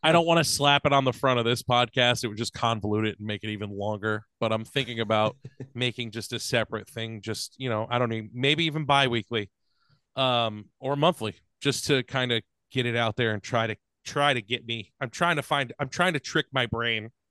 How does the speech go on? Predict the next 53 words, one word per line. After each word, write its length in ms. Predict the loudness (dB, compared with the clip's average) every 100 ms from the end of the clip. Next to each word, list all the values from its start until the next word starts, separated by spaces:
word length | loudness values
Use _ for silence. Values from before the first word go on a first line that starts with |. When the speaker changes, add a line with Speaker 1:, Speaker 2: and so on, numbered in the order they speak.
| _ _ _ _ _ _ _ -20 _ _ _
Speaker 1:
into 200 | -8 -6
finding 460 | -2 0 0 -2 -6
a 60 |
way 180 | -4 -4
to 80 | -8
care. 500 | -6 -6 -6 -12 -18 _ _ _ _
Speaker 2:
Yeah. 240 | 2 2 0 _ _ _
Speaker 1:
Um, 400 | -4 -4 -6 -10 -4
Speaker 2:
I 20 |
hear 120 | 0
Speaker 1:
because 140 | 2 4
Speaker 2:
that. 40 |
Speaker 1:
obviously, 540 | 4 2 0 -2 -6 -4
you 80 |
know, 140 | -2 0
like, 180 | -2 -4 _ -6
I 80 |
sit 300 | -6 -2 -2 -2
there, 100 | -4
you 160 | -4 -2
know, 60 |
everyone's 340 | -2 0 -2 -4
like, 140 | -2
"Well, 120 | 4
what 80 | 4
do 60 | 6
you 60 |
wanna 180 | 4 4
do? 180 | 2 2
Why 160 | 4 4
do 60 |
you 80 | 4
wanna 160 | 4 4
lose 180 | 0
this 140 | -2 -4
weight?" 200 | 0 0
I'm 80 | -2
like, 120 | -8 -10
"Because 260 | -8 -4
I 40 | -2
wanna 240 | 0 -2
see 140 | -4 -4
my 120 | -6
kids 240 | -4 -8
graduate 500 | -6 -8 -6 -2 -2
high 140 | -2 -6
school." 400 | -4 -2 -2 -2 _ _ _ -8
Speaker 2:
Right. 360 | -6 2 6 6 8
Speaker 1:
<laughs> 180 | 6 6 _ -16 -14 -8 2
But, 180 | 2 2 _ -4
you 80 | 0
know, 140 | 2
that's, 220 | 0 -6